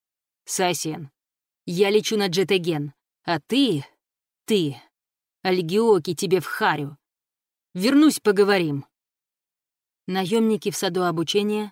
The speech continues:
с интересом поглядывали на человека,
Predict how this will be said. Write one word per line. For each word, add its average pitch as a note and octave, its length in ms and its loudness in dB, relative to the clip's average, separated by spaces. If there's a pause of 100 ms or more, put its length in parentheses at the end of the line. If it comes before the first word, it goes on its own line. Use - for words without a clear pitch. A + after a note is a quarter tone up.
с - 140 -10
интересом A3 520 -2
поглядывали F#3 600 0
на E3+ 140 -2
человека, E3+ 640 -6